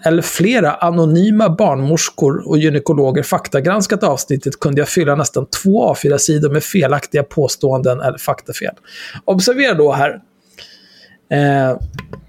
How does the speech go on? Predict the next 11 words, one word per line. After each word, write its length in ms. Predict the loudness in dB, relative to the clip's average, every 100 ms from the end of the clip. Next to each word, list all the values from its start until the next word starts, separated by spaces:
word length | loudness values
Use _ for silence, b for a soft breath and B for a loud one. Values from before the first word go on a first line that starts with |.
| -20 B B B B B B _ -20 _ _ _ 0
någon, 340 | 2 2 2 2
någon 200 | 2 4
som 120 | 4
inte 220 | 4 4
gillar 260 | 4 4 4
det 60 |
här 180 | 2 0
med 300 | 2 0 0
personliga 420 | 0 0 2 2
påhopp 680 | 0 2 2 4 2 0 -4
och 260 | 2 2